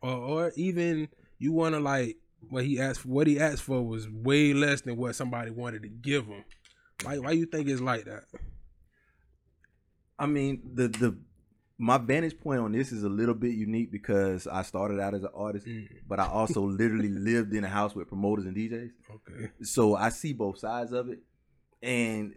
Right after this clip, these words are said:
Speaker 2: the one missing element that nobody really discusses is the fans.
Speaker 1: Mm.
Speaker 2: 'Cause a promoter wants to make money. So if, if they can pay you three thousand dollars and they know they gonna get their money back, they'll do it all day.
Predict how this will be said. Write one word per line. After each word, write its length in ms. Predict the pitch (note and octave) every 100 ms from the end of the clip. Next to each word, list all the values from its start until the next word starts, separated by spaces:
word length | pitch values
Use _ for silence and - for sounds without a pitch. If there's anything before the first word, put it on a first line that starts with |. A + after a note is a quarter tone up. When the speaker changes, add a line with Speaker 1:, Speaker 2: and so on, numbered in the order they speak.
| -
Speaker 2:
the 160 | A2+ G#2+
one 360 | G#2 C#3 C3
missing 320 | C3+ C#3 A#2 G#2
element 480 | B2+ D3 A#2 G#2 - _ _ _ _
that 280 | A#2 A2+ G2
nobody 360 | A2+ A2+ A2+ A2
really 240 | A2 A2
discusses 640 | G2 G2 B2 C#3 A#2 G2+ - _
is 260 | A2 G2 F#2
the 120 | -
fans. 500 | - E3+ D2 - - - -
Speaker 1:
Mm. 200 | A#2+ G#2+ _ _ _ -
Speaker 2:
'Cause 380 | A#2+ G#2+ G2+ - _ _ _ A2
a 60 |
promoter 360 | - G#2+ D3+ F#3+
wants 160 | A#2+ G2+
to 60 |
make 140 | F#2 E2
money. 180 | F#2 - _ _ _ _
So 200 | - F#2+
if, 120 | G2 G2
if 160 | G2 -
they 160 | G#2+ C#3+
can 140 | C#3
pay 160 | C#3 D3
you 360 | C#3 D3+ C#3+ - - _ - - - -
three 180 | B2+
thousand 420 | C#3+ C#3 C#3 C3 C3
dollars 400 | C#3 D3 C#3+ - _ -
and 140 | G#2+
they 100 | B2
know 240 | A#2+ B2 C#3
they 100 | C3+
gonna 180 | C3
get 120 | C3 A#2+
their 120 | B2+
money 220 | B2 C#3
back, 300 | C3+ D3+ - _ _ _ _ _ -
they'll 180 | D3+ A#3
do 180 | A#3
it 60 | G#3
all 160 | B3 C3+
day. 180 | D4